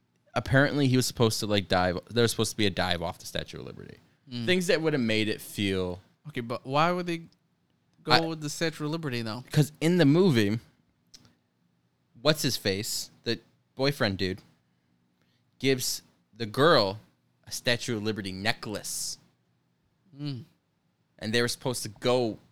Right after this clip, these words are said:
Speaker 1: hike the twenty-two stories of the Statue of Liberty.
Speaker 2: Sure.
Speaker 1: To, that's what they said.
Speaker 2: <laughs>
Speaker 1: It's not really a hike. It's just walking upstairs, but
Speaker 2: <laughs>
Speaker 1: whatever.
Speaker 2: Yeah, yeah.
Speaker 1: They were <laughs> supposed to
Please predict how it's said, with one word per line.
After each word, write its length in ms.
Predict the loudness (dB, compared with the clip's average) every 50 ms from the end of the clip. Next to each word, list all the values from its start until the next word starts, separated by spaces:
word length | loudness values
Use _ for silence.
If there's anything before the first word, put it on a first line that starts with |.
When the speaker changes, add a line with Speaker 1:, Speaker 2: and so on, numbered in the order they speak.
| _ _ _ _ _
Speaker 1:
hike 480 | -8 -4 0 0 0 0 -2 -6 -18 -20 _ -16
the 80 | -16 -14
twenty-two 540 | -12 -6 -2 -2 0 -2 -2 -2 -4 -4
stories 460 | -4 -2 -4 -2 -2 0 0 0 0 0
of 160 | -2 -2 -2
the 40 | -4
Statue 440 | -2 0 0 0 0 0 -4 -4
of 80 | -2 -2
Liberty. 440 | -2 -2 -2 -4 -4 -4 -6 -8 -8 _
Speaker 2:
Sure. 320 | -12 -8 -6 -6 -6 -8 -10 _ _ _ _ _ _ -10
Speaker 1:
To, 200 | -6 -4 -4 -4 -6 -12 _ _ _ -10
that's 180 | -10 -8 -6
what 100 | -6 -2
they 100 | -2 0 2
said. 360 | 4 6 6 4 2 0 -2 -2 -2 -2 -4 0
Speaker 2:
<laughs> 160 | -2 0 0 0 -4 -4 -6 -4 -6 -6 -8 -8
Speaker 1:
It's 140 | -2 2
not 140 | 4 4 4
really 200 | 4 2 2 2
a 60 | 2
hike. 300 | 4 4 4 2 2 0
It's 100 | -4 -4 -2
just 160 | -2 -2 0
walking 340 | 2 0 2 2 2 2 2
upstairs, 520 | 2 0 2 2 4 4 4 4 0 -2 0 -2
but 140 | -2 -2 -2 -4
Speaker 2:
<laughs> 40 | -2
Speaker 1:
whatever. 280 | 2 2 2 2 2 2
Speaker 2:
Yeah, 140 | 0 0
yeah. 260 | -2 -2 -2 -2 -4 -4 -6 -14 -20 _ _ -20 -10 -2
Speaker 1:
They 140 | 2 4 6
were 60 | 6
<laughs> 120 | 6 6 4
supposed 760 | 2 2 0 -8 -10 -12 -4 4 6 6 6 6 4 0 -4
to 320 | 0 2 2 2 2 2